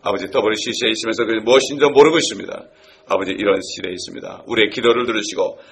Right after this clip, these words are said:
우리의 원통함을 하감하여 주시옵시기를 원합니다. 아버지 우리의 원한을 풀어주옵시기를 원합니다. 아버지 하나님 과부의 원한을 풀어준 아버지 재판관처럼 주님은 착한 자들의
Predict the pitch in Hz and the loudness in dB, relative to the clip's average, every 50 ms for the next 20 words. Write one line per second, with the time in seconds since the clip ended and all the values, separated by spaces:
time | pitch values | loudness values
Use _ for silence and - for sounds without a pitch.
0 | - - _ _ - 117 123 123 117 107 95 107 117 - - - 156 180 175 180 | -20 -20 _ _ -2 2 4 6 6 6 8 8 6 6 6 6 6 8 8 8
1 | 180 196 190 151 131 - - - _ _ _ _ _ - - 123 110 104 110 107 | 8 6 4 2 0 -4 -10 -18 _ _ _ _ _ -2 2 4 6 6 6 6
2 | 104 110 120 123 123 123 - 131 - - 120 101 - 131 117 107 113 - - 110 | 6 8 8 8 6 6 2 0 2 2 2 2 2 -2 0 0 0 2 2 2
3 | 101 92 92 90 92 98 95 95 - - - _ _ - - _ _ - - 110 | 2 2 0 -2 -4 -6 -6 -6 -8 -10 -16 _ _ -20 -20 _ _ 0 2 2
4 | 104 110 - 127 123 120 117 107 101 113 147 175 196 220 247 254 254 - - - | 2 2 0 2 4 6 6 6 8 10 12 12 12 12 12 12 12 12 10 6
5 | - - - - 180 165 123 123 110 - - 120 113 117 120 - 117 113 110 101 | 4 6 8 10 10 10 8 6 4 4 2 2 2 2 2 2 2 2 2 2
6 | 104 110 123 135 120 107 - - - - - - - - - - - 107 - 113 | 2 4 6 6 6 6 4 -2 -8 -12 -20 -20 -20 -20 -8 0 4 4 6 6
7 | 120 120 131 131 131 135 131 131 - 135 147 139 151 160 156 156 156 156 160 160 | 6 8 8 8 8 8 6 6 8 10 10 12 12 12 12 12 10 8 8 8
8 | 165 - - - - - - - 131 127 123 127 117 95 90 - - _ _ - | 8 6 4 2 -2 -4 0 2 4 4 4 2 -2 -4 -6 -12 -16 _ _ -20
9 | - - - - 135 143 147 151 147 - - - - 165 165 175 175 160 - - | -20 -6 2 6 6 8 8 6 4 6 6 6 6 6 6 8 8 6 6 4
10 | 123 101 98 - - - 117 113 113 107 101 92 - - _ - _ _ _ _ | 0 0 0 -2 -2 -2 -2 0 0 -2 -4 -6 -8 -14 _ -20 _ _ _ _
11 | _ _ - - - - - - - 135 131 131 127 123 127 123 | _ _ -14 -12 -12 -10 -6 -4 0 6 8 10 10 12 12 10